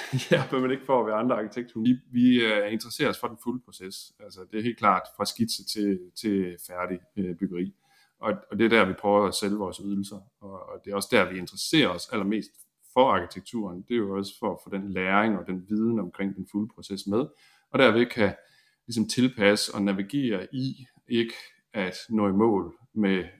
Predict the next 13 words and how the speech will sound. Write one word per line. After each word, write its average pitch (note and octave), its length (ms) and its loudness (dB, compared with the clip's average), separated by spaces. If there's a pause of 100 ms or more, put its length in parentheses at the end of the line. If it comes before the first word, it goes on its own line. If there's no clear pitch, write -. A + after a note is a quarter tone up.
(340)
den G2+ 140 2
arkitektur, F#2+ 520 -2
vi F2 100 -6
faktisk F#2+ 240 -4
har G2 80 -4
haft - 100 -10
en - 140 -16 (280)
vision G2+ 380 -2
omkring - 380 -8
at, - 180 -16 (260)
at F2+ 200 -8
få G2 60 -10
indfriet. G2 400 -6